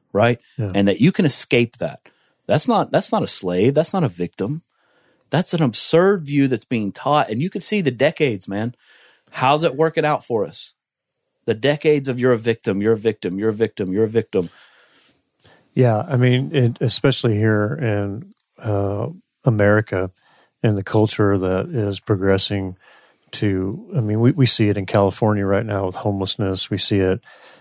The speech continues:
Speaker 2: in, uh, these other states who, who've, uh, legalized uh, drug use, and, and, uh,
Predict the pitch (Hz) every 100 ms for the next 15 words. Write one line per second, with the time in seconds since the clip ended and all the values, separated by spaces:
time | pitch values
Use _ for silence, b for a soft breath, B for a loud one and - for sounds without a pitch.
0 | B - 104 95 98 - 98 117 107 98
1 | 107 98 - 98 92 - 95 92 98 -
2 | - - 110 98 90 - 104 98 98 107
3 | 104 98 92 95 90 - b b b b
4 | - 95 95 101 98 95 92 90 - 202
5 | 101 95 92 - _ _ - - 104 95
6 | 95 101 -